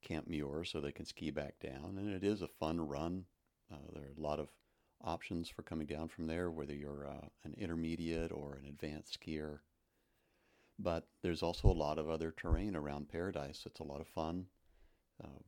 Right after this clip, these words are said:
we have a great time patrolling around Paradise without ever going up to Camp Muir, just because there's so much variety of terrain around there. So based on your skill level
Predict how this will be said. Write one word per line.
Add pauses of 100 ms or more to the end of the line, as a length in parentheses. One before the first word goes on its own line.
(120)
we
have
a
great
time (760)
patrolling
around
Paradise
without
ever
going
up
to
Camp
Muir, (720)
just
because
there's
so
much (500)
variety
of
terrain
around
there.
So
based
on
your
skill
level